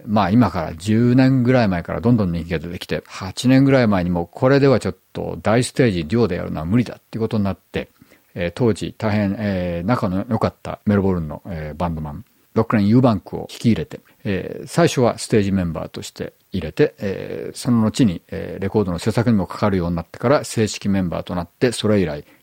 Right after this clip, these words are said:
トリオになってますね。ですから、えー、三分の二ブリスベン、三分の一メルボルンバンドっていう感じなんですけれども、えー、本当に、えー、もう世界的に大変な評価の高いバンドで、彼らは、あの、大元は実はパーティーバンドから始まってるんですよね。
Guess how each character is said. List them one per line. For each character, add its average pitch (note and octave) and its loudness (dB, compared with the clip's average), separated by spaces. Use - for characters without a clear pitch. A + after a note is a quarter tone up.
ト F3+ 6
リ A#2 4
オ D2+ -4
に - -14
な - -16
っ - -20
て - -20
ま - -20
す - -8
ね。 D#3 0
で B2 0
す - -6
か F2+ 2
ら、 D#2+ -6
え E2 -4
ー、 - -10
三 D3+ 2
分 C#3+ 4
の C3 6
二 F3 4
ブ F#2+ -2
リ E2+ 0
ス - -12
ベ E2 -6
ン、 E2 -8
三 A#2 -2
分 A2+ 2
の G#2 0
一 - -6
メ G#2 2
ル F#2 -4
ボ E2+ -2
ル E2 -4
ン D#2 -8
バ D2 -8
ン D#2 -10
ド D2+ -14
っ - -20
て - -12
い - -
う - -6
感 E2 -6
じ E2 -6
な D2 -8
ん D2 -10
で - -12
す - -12
け E2 -8
れ E2 -6
ど F2+ 0
も、 G#2 2
え A2 6
ー、 G#2+ -4
本 F#3 4
当 D#3+ 8
に、 D3 6
え A#2 4
ー、 - 4
も G2+ 4
う - -10
世 - 0
界 C#3 6
的 B2 2
に A2+ 6
大 A#2 2
変 A2 4
な G2+ 2
評 G2 4
価 D#2 -4
の D2+ -6
高 - -6
い D#2+ -4
バ D2 -8
ン D2 -10
ド - -6
で、 E3 -2
彼 F3 6
ら A#2+ 6
は、 E2+ 0
あ F#2 -2
の、 D#2+ -4
大 C#3+ 8
元 E3+ 2
は B2+ 2
実 G2 -2
は - 0
パ D3+ 2
ー D3 0
テ D#3+ 0
ィ - 6
ー C#3+ 6
バ C#3 6
ン B2 6
ド - -2
か D#2+ -4
ら C#2 -4
始 D#2 -6
ま D#2 -4
っ - -8
て - -14
る D#2 -6
ん D2 -8
で - -12
す - -18
よ E2+ -6
ね。 E2 -4